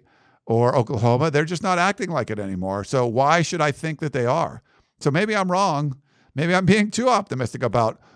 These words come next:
what the ceiling of this program is. It just, there wasn't one before. But U S C, the way they've acted the last decade, they've created a ceiling. And is it, you know, it could become reality. So I think that's what the big worry is.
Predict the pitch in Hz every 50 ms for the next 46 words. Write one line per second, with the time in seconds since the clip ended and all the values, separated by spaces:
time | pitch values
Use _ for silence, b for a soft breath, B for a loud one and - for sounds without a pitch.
0 | b b 135 139 156 170 - - 160 - - - 151 143 135 135 113 123 117 113
1 | 104 - - 127 123 120 98 107 110 104 95 101 104 92 90 - - - 131 113
2 | - 175 - - 165 151 143 185 226 220 - - 127 127 117 98 95 - - 95
3 | 87 82 69 - - _ _ _ _ _ _ _ _ _ _ _ _ _ _ _
4 | _ _ _ - 147 135 - 135 175 196 175 - - 185 185 170 147 156 160 165
5 | 160 131 135 127 139 151 - 202 180 190 175 175 185 170 - - 180 185 - 190
6 | 196 196 170 - b b b b b b b 170 180 - - - 143 165 196 220
7 | 214 165 135 - - 107 92 85 82 85 85 92 107 - 139 135 151 143 139 175
8 | 165 - _ _ - 120 123 120 120 - _ - 147 - - 160 160 170 - 175
9 | 175 175 156 139 139 151 190 196 135 80 65 - - - - 117 120 120 127 139
10 | 165 151 - 143 131 127 - 123 117 - - 98 87 104 90 87 90 87 85 85
11 | 69 - 113 -